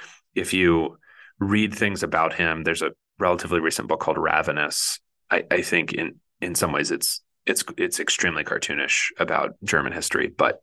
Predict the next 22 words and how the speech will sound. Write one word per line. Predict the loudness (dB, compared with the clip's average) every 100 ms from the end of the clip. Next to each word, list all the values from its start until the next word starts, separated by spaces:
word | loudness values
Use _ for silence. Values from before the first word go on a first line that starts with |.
| 0
whatever. | 4 4 4 0 -6 -12 -12 -16 -20 _ _ _ _ _
He's, | -2 0 0 -2 -8 -8
the | -2 2
writer, | 2 4 2
Sam | 0 -2 0
Apple, | -2 0 -2 -2
is | 0
right | 2 4 2 -4 _
that | 4 4 -2 _ _ _ _ _ _ -20 -4
Warburg | 2 4 4 2 0 -8 _ _ _ _ -20 -18 -10
seems | -2 0 0 -2 -8 -8
more | 0 4
or | 4
less | 2
to | 0 -2
have | -2
despised | -6 0 2 2 2
almost, | 0 0 -2
like, | 0 2
all | 2
people. | 2 0 0 0
He, | 0